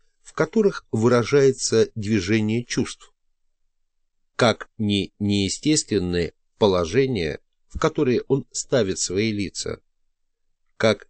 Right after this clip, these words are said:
ни несвойствен им тот язык, которым он заставляет говорить их, как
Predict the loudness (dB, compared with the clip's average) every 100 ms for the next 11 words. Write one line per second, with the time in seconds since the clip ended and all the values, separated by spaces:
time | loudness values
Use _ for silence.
0 | -6 -2 0 0 -2 0 0 0 -2 -4
1 | -2 -2 -2 0 -2 0 -4 -4 -2 -4
2 | -8 _ _ -4 -2 0 0 0 -2 -2
3 | -2 -4 -6 -4 -4 -2 -2 -2 -2 0
4 | 2 0 -6 -16 -20 _ _ _ _ _
5 | _ _ _ _ _ _ 0 0 -2